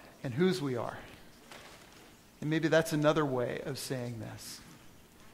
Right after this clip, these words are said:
that Jesus is inviting and encouraging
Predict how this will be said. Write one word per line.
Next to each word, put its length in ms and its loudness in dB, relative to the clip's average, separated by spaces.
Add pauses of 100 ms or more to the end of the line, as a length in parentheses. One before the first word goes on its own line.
(140)
that 120 -2
Jesus 380 2
is 140 0
inviting 680 4
and 120 2
encouraging 840 6